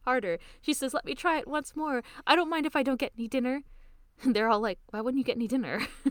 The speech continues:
<laughs> Time flew by, Toru narrates. "First it was test preparations, and she remembers studying with Yuki, and the, and the minute tests were ended,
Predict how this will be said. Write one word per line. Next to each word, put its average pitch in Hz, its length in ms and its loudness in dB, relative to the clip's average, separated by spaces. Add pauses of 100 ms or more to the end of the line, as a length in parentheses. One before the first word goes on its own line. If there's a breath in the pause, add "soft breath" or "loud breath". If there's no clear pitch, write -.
<laughs> - 1500 -8
Time 262 200 4
flew 254 180 -2
by, 196 340 2
Toru 202 280 -2
narrates. 190 720 -4
"First - 280 -2
it - 40 0
was 466 100 0
test 240 220 -4
preparations, 190 720 -6
and 185 100 -8
she 208 120 -4
remembers 196 260 -6
studying 180 300 -4
with 175 120 -10
Yuki, 175 360 -6 (280 soft breath)
and 196 160 -2
the, 190 160 -6 (360)
and 202 100 -2
the 208 100 4
minute 233 260 2
tests 247 200 -4
were - 100 -6
ended, 202 420 -4